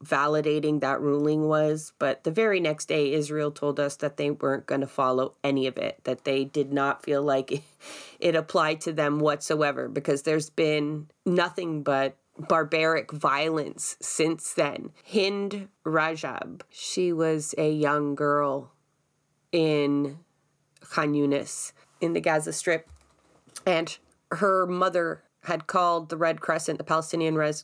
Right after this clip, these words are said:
Crescent, and was actually executed while she was on the phone. And young Hind called back asking for help and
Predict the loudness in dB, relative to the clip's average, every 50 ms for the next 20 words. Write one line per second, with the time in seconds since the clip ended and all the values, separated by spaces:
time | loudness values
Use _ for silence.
0 | -10 -4 -2 -2 0 0 0 -2 -2 -2 -2 -2 -2 0 -2 -2 -2 0 0 2
1 | 0 0 -2 -2 -2 -2 -2 -4 -6 -8 -2 -2 -2 0 0 0 -2 -2 -2 -6
2 | -6 -6 -4 -2 0 0 0 0 2 2 0 0 0 -2 -6 -4 -2 0 0 0
3 | -2 -4 -2 0 0 2 2 0 -2 -6 -10 _ _ _ _ _ -2 0 0 0
4 | -2 -2 -4 -4 0 0 2 2 2 0 0 0 0 0 0 -4 -4 -2 0 0
5 | 0 0 0 -2 -2 0 0 0 -2 -4 -8 -14 -20 -20 _ _ _ _ _ _
6 | -2 -2 -2 -2 -4 -6 -6 -6 -2 -2 -2 0 2 0 0 0 -2 -8 -16 -20
7 | -20 -20 _ _ -2 0 0 2 2 2 0 0 -2 -4 -6 -8 -8 -10 -10 -12